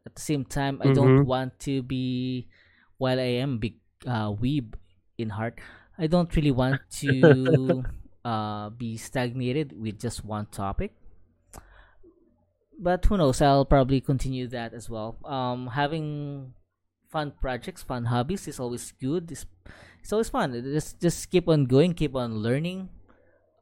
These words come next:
Speaker 1: Just, just have fun along the way. <laughs>
Speaker 2: Yeah, that's true. That's true. Like, that is, um, like, what my coach says, because I've been training for badminton, is
Speaker 1: Mm-hmm.
Speaker 2: like,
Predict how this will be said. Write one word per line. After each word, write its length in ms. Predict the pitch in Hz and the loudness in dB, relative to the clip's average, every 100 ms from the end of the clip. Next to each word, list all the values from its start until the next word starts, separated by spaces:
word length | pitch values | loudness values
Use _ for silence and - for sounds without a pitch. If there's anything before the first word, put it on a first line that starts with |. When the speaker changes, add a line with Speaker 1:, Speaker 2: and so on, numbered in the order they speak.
| _ _ _ _ | _ _ _ _
Speaker 1:
Just, 540 | 156 165 175 170 - - | -8 -4 -4 -6 -12 -14
just 140 | 160 - | -8 -6
have 140 | 170 | -2
fun 200 | 214 185 | 0 0
along 160 | 170 196 | -2 -6
the 80 | |
way. 160 | 208 202 - 180 - 196 190 - | 4 6 6 0 -4 -6 -6 -8
<laughs> 60 | _ - - - - - - - - - _ _ _ _ _ _ - - _ | _ -20 -20 -20 -12 -10 -10 -12 -20 -20 _ _ _ _ _ _ -20 -20 _
Speaker 2:
Yeah, 340 | 143 127 113 107 | 6 8 8 8
that's 400 | 110 107 - - | 6 4 0 -10
true. 480 | - 113 101 98 | 0 4 4 4
That's 300 | 98 95 - | 0 -2 -4
true. 340 | - 95 95 98 | -8 -6 -4 0
Like, 240 | 101 - _ - | -2 -4 _ 0
that 240 | 123 117 | 6 6
is, 480 | 123 123 110 - - - - - - _ _ | 8 6 6 -2 -4 -8 -16 -20 -20 _ _
um, 340 | 143 131 123 123 | 6 10 10 10
like, 240 | 127 127 | 8 6
what 220 | - 143 135 | 6 6 8
my 120 | 139 131 | 6 6
coach 360 | - 160 - | 10 8 8
says, 480 | - 123 107 110 110 | 4 4 4 0 -2
because 320 | 117 131 113 | -2 2 4
I've 160 | 120 107 | 6 6
been 160 | 110 | 2
training 680 | 107 - 131 127 107 101 104 - _ _ | 2 6 8 10 8 4 -2 -10 _ _
for 600 | _ 110 104 101 101 101 - - _ - | _ 0 2 2 0 -2 -6 -20 _ -10
badminton, 680 | 113 107 98 101 101 110 104 | 2 4 4 2 2 2 4
is 100 | 107 | 2
Speaker 1:
Mm-hmm. 100 | 101 | 2
Speaker 2:
like, 140 | 107 | 0